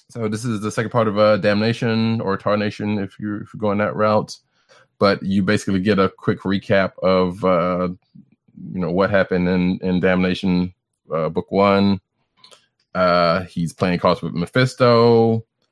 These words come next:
which ends up, um, causing some things to happen for Doctor Strange. And let's just say, uh, this is a different Steven, but the same misery happens to him.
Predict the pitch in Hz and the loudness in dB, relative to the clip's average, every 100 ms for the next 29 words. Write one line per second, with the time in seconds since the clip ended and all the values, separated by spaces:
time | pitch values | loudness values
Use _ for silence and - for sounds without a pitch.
0 | - 95 90 - 98 87 90 82 - 80 | -10 -8 -8 -6 -4 -2 -2 -4 -6 -4
1 | 78 76 65 85 _ _ _ 92 87 - | -4 -6 -10 -14 _ _ _ -4 -4 -6
2 | 85 85 80 95 135 135 131 120 117 117 | -6 -4 -4 0 0 0 -2 0 0 -2
3 | - 120 113 117 - 107 107 98 87 - | -4 -2 0 0 -2 -2 0 0 -2 -4
4 | 95 - - 95 95 95 92 - _ _ | -6 -6 -4 -2 0 0 -4 -6 _ _
5 | _ _ - 90 90 87 92 123 147 135 | _ _ -8 -2 0 0 0 0 0 2
6 | 123 101 147 131 135 - 165 156 160 160 | 0 0 -2 -2 -4 -2 0 2 2 4
7 | 160 139 - 160 - 120 131 117 107 92 | 2 0 -2 -4 -2 0 4 4 4 2
8 | 90 87 90 82 82 - 82 80 80 78 | -2 -4 -8 -8 -10 -8 -8 -6 -8 -10